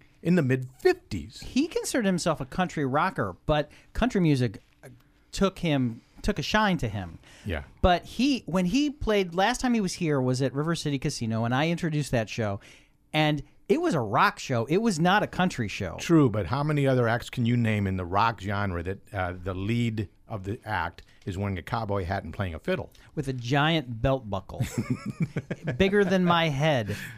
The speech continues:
Speaker 1: And a giant belly.
Speaker 2: Yeah, he was a big, he was a
Speaker 1: Yeah.
Speaker 2: big man,
Speaker 1: He was
Speaker 2: but,
Speaker 1: a big
Speaker 2: but he was
Speaker 1: guy.
Speaker 2: also larger than life, too. He was, he was a personality.
Speaker 1: Right, and, and that big guy personality that he had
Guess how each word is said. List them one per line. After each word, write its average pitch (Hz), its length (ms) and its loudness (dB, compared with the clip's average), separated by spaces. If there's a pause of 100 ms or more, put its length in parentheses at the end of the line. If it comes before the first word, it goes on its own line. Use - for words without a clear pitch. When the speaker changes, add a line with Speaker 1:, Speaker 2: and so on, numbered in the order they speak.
(140)
Speaker 1:
And 110 200 -8
a 101 60 -12
giant 107 360 -4 (180)
belly. 82 520 0 (100)
Speaker 2:
Yeah, 147 220 0 (280)
he 175 120 2
was 226 100 2
a 277 40 2
big, 339 200 0
he 277 80 2
was 359 140 4
a 381 40 2
Speaker 1:
Yeah. - 80 -2
Speaker 2:
big 240 200 2
man, 185 160 6
Speaker 1:
He 165 80 12
was 190 120 10
Speaker 2:
but, - 60 6
Speaker 1:
a 160 40 2
big 131 320 -4
Speaker 2:
but 131 140 6
he - 80 8
was - 120 6
Speaker 1:
guy. - 60 4
Speaker 2:
also 254 420 2 (200)
larger 185 340 2
than 156 180 2
life, 160 240 2
too. 185 120 2
He 175 80 2
was, 156 80 -2
he 165 120 0
was 165 120 -2
a 165 60 0
personality. 107 920 0
Speaker 1:
Right, 113 560 4
and, 131 320 2
and 139 260 0
that 123 380 -2
big 156 280 0
guy 135 240 4
personality 123 800 -2
that 110 180 -4
he 107 120 -2
had 90 600 -4